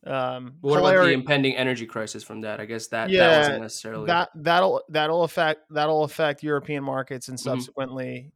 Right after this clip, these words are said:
Speaker 1: uh, U S markets. But, like, by the way, what's going on over there? Absolutely hilarious. The, the Russians are getting freaking worked up and down on, on the border. Um,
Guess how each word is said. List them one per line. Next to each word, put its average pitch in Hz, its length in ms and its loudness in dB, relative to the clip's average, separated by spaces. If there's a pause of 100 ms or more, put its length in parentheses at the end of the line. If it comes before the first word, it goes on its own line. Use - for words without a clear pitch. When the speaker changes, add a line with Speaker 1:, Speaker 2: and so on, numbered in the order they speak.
(140)
Speaker 1:
uh, 131 200 -8
U 139 180 -4
S 127 160 -6
markets. 127 460 -12
But, 143 260 -2
like, 143 320 0 (1120)
by 175 140 4
the 151 80 6
way, 127 140 -2
what's 151 200 0
going 151 160 0
on 135 140 0
over 127 100 -4
there? 127 240 -6
Absolutely 143 440 -6
hilarious. 127 580 -8
The, 135 260 -8
the 131 80 -14
Russians 131 420 -10
are 127 60 -10
getting 127 400 -12 (100)
freaking 127 360 -10
worked 131 360 -6
up 127 140 -8
and 127 140 -10
down 127 400 -10
on, 127 200 -18
on 131 140 -16
the 127 80 -10
border. 127 400 -10 (840)
Um, 127 520 -2